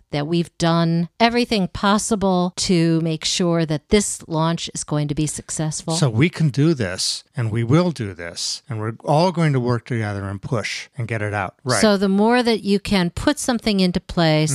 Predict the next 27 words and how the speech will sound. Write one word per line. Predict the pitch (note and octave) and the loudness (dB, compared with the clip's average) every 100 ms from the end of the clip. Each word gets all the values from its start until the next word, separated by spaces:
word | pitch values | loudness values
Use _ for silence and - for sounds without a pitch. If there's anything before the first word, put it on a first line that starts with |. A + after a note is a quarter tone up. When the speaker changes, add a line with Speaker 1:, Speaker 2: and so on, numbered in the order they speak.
| A#2+ | 0
Speaker 2:
Mm-hmm. | B2 A2+ A2+ _ F3+ G#3 | 2 0 -4 _ -4 2
Speaker 1:
that | G3 F#3+ F#3 - - | 4 4 2 -2 0
you | G3 | 0
can | G3 G3+ E3+ | 2 0 0
refer | F3 - A3 A3 | -2 0 0 0
to | - G3 D#3+ D3+ D#3 D#3+ - | 0 0 2 0 -4 -8 -6
the | F#3 G#3+ | -4 -2
elements | G3 G#3+ G#3 G3 - | 0 2 2 0 -2
of | F#3 E3+ | -4 -6
it | - | -4
can | F3 | -4
be | E3+ | -2
applied | E3 - - F3 F3 E3+ E3 - | -4 -4 -2 2 4 2 0 -4
to | - G3+ E3+ E3 D#3+ D#3+ _ | 0 2 4 2 -2 -6 _
something | - - F#3+ F#3+ E3+ | -6 -2 0 0 -2
else | - F3 F3 | 2 2 2
that | - | -2
you've | F3+ D#3+ | -4 -2
never | E3 D3+ D#3+ | 0 0 -2
done | - G3+ A3+ G3+ | 2 2 2 -2
before. | D#3 - D3 C#2 C2 _ | -6 -8 -6 -6 -8 _
Speaker 2:
Right. | - G#2+ - - | -2 -2 -4 -12
So | - | 2
you | F#3 | 4
have | D#3+ | 4
that | D#3+ D#3 | 4 0
specificity, | - E3+ D3 D#3 - C#3+ D3+ C3+ B2+ | 0 -2 -2 -2 -2 0 2 2 0